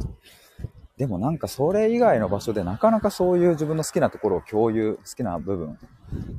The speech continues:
共有するとかってね、ちょっと難しいなって僕は思うのでね、やっぱ偏愛を共有できるっていうのが、すごくオンラインのコミュニティの持つ価値、意味としては非常にあるんじゃないかなと思います。ペカリさん、「私もKポッ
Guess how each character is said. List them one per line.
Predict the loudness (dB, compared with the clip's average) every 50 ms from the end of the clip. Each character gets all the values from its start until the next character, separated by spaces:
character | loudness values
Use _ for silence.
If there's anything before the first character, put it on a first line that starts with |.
| -4
共 | -2 0 0
有 | 0 0 0
す | 0 2
る | 2 2
と | 2 0
か | -2 -4
っ | -6 -6
て | -6 -4
ね、 | -4 -2 -2 -2 -4 -6 -10 -16 -16 -8 -4 -4 -2 -2 -4 -4 -6 -6 -6 -6 -4
ち | -4 -4
ょ |
っ | -4
と | -4 -6
難 | -8 -8 -8 -8 -8 -10 -10
し | -8 -8
い | -8
な | -8 -8
っ | -10
て | -12 -12
僕 | -12 -12 -12 -12
は | -12
思 | -10 -8 -8 -8 -8
う |
の | -10 -12
で | -14 -10
ね、 | -8 -8 -8 -8 -8
や | -10
っ | -10 -10
ぱ | -10
偏 | -6 -4 -4 -2 -2 -2
愛 | -2 -2
を | -2 -2
共 | -2 0 0
有 | 0
で | 0 0
き | -2 -2 -2
る | -4
っ | -4
て | -6 -6
い |
う | -6
の | -6
が、 | -6 -8 -8 -10 -14 -16 -16 -18 -20 -18
す | -6 -4 -2
ご | -2
く | 0 0
オ | 0 0
ン | 0 0
ラ | 0
イ | -2
ン | -2
の | -4
コ | -6 -6 -6
ミ | -6
ュ | -6
ニ | -6 -6
テ | -6 -4 -4 -2
ィ | -2 -4 -6 -10 -16 -16 -14 -8 -4 -4 -4 -4 -6 -10 -12 -10 -6
の | -4 -4 -4 -6 -8 -8
持 | -6 -6 -6
つ | -6 -8 -10
価 | -10 -12 -14
値、 | -12 -12 -14 -8 -4
意 | -2 -2
味 | -2 -4
と | -6 -12
し | -12
て | -8 -8
は | -6 -6 -8 -10 _ _ _ _ -20 -20 -20 -20 -12
非 | -10 -6
常 | 0 0 2 2 2
に | 0 -2 -2 -2
あ | -2
る | -2 0
ん | -2
じ | -2
ゃ | -2
な | -2
い | -2
か | -2 0
な | 0 0 0
と | -2 -6
思 | -6 -6
い |
ま | -6 -8 -8
す。 | -10 -14 -20 _ _ -20 -20 _ _ _ _ _ _ _ _ _ _ _ _ _ _ _ _ _ _ -20 -20 -20 -20 -20 -20 _ _ _ _ _ _
ペ | 6
カ | 6 6
リ | 6
さ | 4
ん、 | 0
「私 | 0 2 2 2 2 2 0
も | -2 -2 0
K | 2 4 4 4
ポ | 4 0
ッ | -4